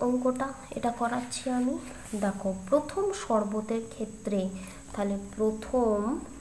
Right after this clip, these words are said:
শরবত, প্রথম শরবতের ক্ষেত্রে সিরাপ is to জল কত আছে? না, two is to five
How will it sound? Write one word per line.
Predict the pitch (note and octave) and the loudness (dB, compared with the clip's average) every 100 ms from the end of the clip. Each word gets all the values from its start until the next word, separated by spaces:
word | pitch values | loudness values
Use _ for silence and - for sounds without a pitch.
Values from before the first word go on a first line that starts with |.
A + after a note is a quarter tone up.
| - - - | -12 -10 -4
শরবত, | - G#3 G3+ G3 G3 F#3+ - - - - - - - - | 4 6 6 4 2 2 -2 -10 -14 -16 -16 -16 -16 -6
প্রথম | A#3 A3+ A3+ - C4+ D4 D#4 - | -2 0 0 2 2 2 -2 -4
শরবতের | - G3+ G3 G3 G3 G#3+ G#3+ | 2 4 4 -2 0 -2 -2
ক্ষেত্রে | - F#3+ - - A3 - - - - - - | -4 -6 -6 -2 0 -2 -8 -14 -16 -10 -4
সিরাপ | - - - A#3 A3 G#3+ G#3 A#3+ - - - - - - - - - - - - - - - - - - - A3+ | -2 -2 -2 2 4 4 4 2 -2 -12 -14 -16 -16 -18 -18 -18 -18 -16 -16 -18 -18 -18 -18 -16 -16 -16 -4 -2
is | A3 - - | 0 -2 -4
to | A#3+ A#3 C4+ - - - - - - G#3+ G3+ | -2 0 0 -4 -12 -14 -12 -12 -6 -4 -2
জল | A#3 G#3 G3+ F#3+ F#3+ F#3+ - - - | 4 6 6 4 0 -4 -10 -14 -2
কত | A3+ A3+ C4 C4+ | -2 2 2 2
আছে? | C4 - E4 G#4 - - - - A3 G#3 | 0 -2 -2 -4 -10 -16 -16 -6 -2 0
না, | G3+ G3+ - | -2 -4 -2
two | C4 C#4+ B3+ | 0 2 2
is | G3+ - - - | 0 -4 -4 -2
to | F4+ G4 - - - | -2 -4 -14 -14 -8
five | - G#3 G#3 G3+ | -2 0 0 0